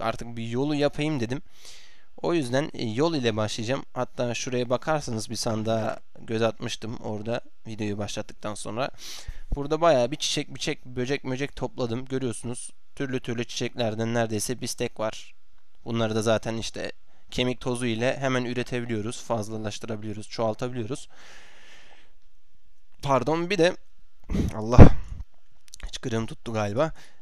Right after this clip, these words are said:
Bir de tabii ki bol bol çakıl topladım. Ah, Endez çıktı bu. Allah Allah. Ee, çakıldan yolu yapacağız. Modern bir yol düşünmedim. Halil emmiyle de öyle konuşmuştuk zaten. Hani daha çok böyle çakıl yolları daha iyi olur diye düşündük.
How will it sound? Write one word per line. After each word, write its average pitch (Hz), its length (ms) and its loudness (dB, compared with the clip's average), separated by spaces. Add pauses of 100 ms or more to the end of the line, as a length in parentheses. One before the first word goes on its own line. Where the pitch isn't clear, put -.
(120)
Bir 120 60 -2
de 147 80 2
tabii 147 280 2
ki 165 340 0
bol 135 240 0
bol 143 140 2
çakıl 151 340 0
topladım. 117 520 -2 (360)
Ah, 139 200 0 (240)
Endez 139 420 -4
çıktı - 300 -8
bu. 107 80 -8 (280)
Allah 131 240 -4
Allah. 98 280 -8 (1160)
Ee, 110 840 0 (120)
çakıldan 156 580 2
yolu 156 200 2
yapacağız. 123 360 0
Modern 165 440 2
bir 165 60 0
yol 165 220 0
düşünmedim. 143 500 0 (540)
Halil 131 200 2
emmiyle 135 340 0
de 120 80 2
öyle 127 140 2
konuşmuştuk 107 560 -4
zaten. 110 300 -2
Hani 117 280 0 (140)
daha 120 180 4
çok - 380 -4
böyle 113 300 -2
çakıl - 560 -2
yolları 113 520 0
daha 120 240 4
iyi 110 220 -2
olur 104 300 -6
diye 107 140 -4
düşündük. 110 360 -8